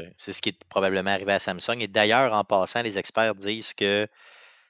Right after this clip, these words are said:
c'est peut-être pas cette semaine, là, tu sais, qu'ils ont piraté, qu'ils ont piraté Samsung. Ça date peut-être même d'avant Nvidia.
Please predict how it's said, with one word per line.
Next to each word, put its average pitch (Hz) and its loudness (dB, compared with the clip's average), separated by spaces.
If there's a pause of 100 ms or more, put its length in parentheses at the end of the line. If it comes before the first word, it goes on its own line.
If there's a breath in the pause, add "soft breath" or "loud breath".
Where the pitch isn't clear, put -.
c'est - -2
peut-être 117 2
pas 127 0
cette - 2
semaine, 113 2
là, 92 -4
tu - -10
sais, 107 -4
qu'ils - -6
ont 92 -6
piraté, 95 -6
qu'ils - -10
ont 95 -6
piraté 92 -4
Samsung. 101 -4
Ça 101 2
date 104 2
peut-être 113 0
même 113 -6
d'avant 110 4
Nvidia. 98 -4